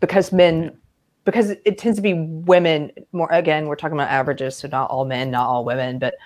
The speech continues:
Speaker 1: on average, women tend to bond more, uh,
Speaker 2: Right.
Speaker 1: than
Speaker 2: But that
Speaker 1: men.
Speaker 2: would mean the lesbian community would be more monogamous?
Speaker 1: Well, yeah, don't you know all the lesbian jokes about what happens on the second date?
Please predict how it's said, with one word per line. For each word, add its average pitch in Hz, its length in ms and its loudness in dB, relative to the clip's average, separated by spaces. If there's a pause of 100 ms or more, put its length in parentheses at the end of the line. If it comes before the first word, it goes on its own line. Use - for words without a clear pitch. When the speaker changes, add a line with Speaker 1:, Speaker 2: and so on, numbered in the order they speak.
(200)
Speaker 1:
on 170 160 4
average, 151 480 2 (320)
women 143 540 -8
tend 135 200 -14
to 131 100 -10 (220)
bond 123 320 -6
more, 87 400 -12 (500)
uh, - 360 -8 (420)
Speaker 2:
Right. 90 180 -20 (360)
Speaker 1:
than 143 120 -6
Speaker 2:
But 147 100 -4
that 185 60 8
Speaker 1:
men. 185 60 6
Speaker 2:
would 185 120 2
mean 175 100 -2
the 151 100 2
lesbian 135 400 2
community 120 380 -2
would 104 200 -4
be 104 140 -4
more 101 680 -2 (520)
monogamous? 104 580 -8 (420)
Speaker 1:
Well, 220 200 6
yeah, 269 280 8
don't 233 220 4
you 262 60 0
know 262 160 6
all 240 60 8
the 214 180 2
lesbian 214 440 4
jokes 254 320 2
about 170 260 2
what 180 160 4
happens 190 320 0
on 180 80 -2
the 170 60 -8
second 170 320 -4
date? 170 400 -4